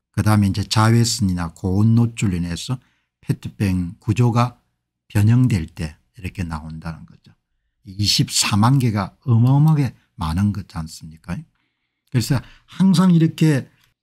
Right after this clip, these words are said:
자본주의 시에서 시장에서 팔리는 상품의 부정적인 영향, 특히 장기적인 부정적인 영향은 오랜 시간이 지난 다음에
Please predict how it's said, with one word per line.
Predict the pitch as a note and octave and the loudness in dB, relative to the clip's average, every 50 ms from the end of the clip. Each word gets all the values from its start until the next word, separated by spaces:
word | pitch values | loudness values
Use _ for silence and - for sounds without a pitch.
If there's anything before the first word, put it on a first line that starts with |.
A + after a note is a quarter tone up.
| _ _ | _ _
자본주의 | - B2+ A#2+ A#2+ A#2 D3+ E3+ E3+ E3 F3 D#3+ | 0 2 2 4 4 4 4 4 4 4 4
시에서 | - - - B2+ B2 A#2+ A2+ - C3+ | 2 2 2 2 2 2 0 0 -2
시장에서 | A#2 - - - A#2+ G#2 - B2+ C#3+ E3 E3+ D#3 C#3+ B2 - - B2 - | -2 0 0 0 0 2 2 4 4 4 4 4 2 2 0 0 -2 -2
팔리는 | - - - B2 A#2+ B2 C#3 F3 F#3 F3 D#3 B2+ | -4 -4 0 2 2 4 4 4 4 4 2 2
상품의 | - - - A#2+ A#2 A#2 A#2 - - A#2 G#2+ A2 B2 C#3+ D3 E3 - _ _ _ _ _ _ | 0 -2 0 0 0 0 0 0 0 2 2 4 2 2 0 -4 -8 _ _ _ _ _ _
부정적인 | - F3+ F3 F#3 G3+ G3+ G3+ F#3 D3+ C#3 A2+ A#2 A2+ G#2 | 0 2 4 4 4 4 4 4 4 2 2 4 2 4
영향, | G2+ G2 G2 G2+ G#2 A2+ A2 G#2+ F#2+ E2+ E2+ - _ _ - | 4 2 2 2 2 2 2 0 0 -2 -6 -10 _ _ -18
특히 | - - - C3 A2+ - | -14 -8 -4 -4 -2 -2
장기적인 | - F#2+ F#2 F#2+ G2+ G2 A2+ B2+ D#3+ E3+ D#3 C#3+ B2+ - | 0 0 2 2 2 2 2 2 2 2 2 2 2 0
부정적인 | - A#2+ A2 C3 B2+ B2 A2 A2 F#2 F2+ E2+ E2 E2+ E2+ E2+ - - F#2+ | -2 -2 0 2 2 2 2 0 -2 -2 -4 -6 -8 -10 -14 -16 -16 -16
영향은 | F2 E2+ E2+ F2+ G2+ A2+ A2+ G2 D#2 E2+ G2+ G#2 F#2 - _ _ _ _ | -14 -14 -12 -6 -4 -2 -2 -2 -4 -6 -8 -8 -10 -12 _ _ _ _
오랜 | - A2+ B2+ D#3 F#3 G3+ G#3 F#3 D#3+ | -2 0 2 4 4 4 4 4 4
시간이 | - - - - F3+ F3+ E3+ D3 C3 A#2+ A#2 - - - _ _ _ _ _ _ - | 4 2 2 2 2 4 4 4 4 2 0 -4 -10 -20 _ _ _ _ _ _ -8
지난 | - G2+ G2 A2 B2+ C#3 D#3 C3+ | -2 0 2 2 4 4 4 4
다음에 | E3 E3 F3 E3+ D3+ B2 A#2 B2 C#3+ E3 E3 - | 4 4 4 4 4 4 4 4 4 2 0 0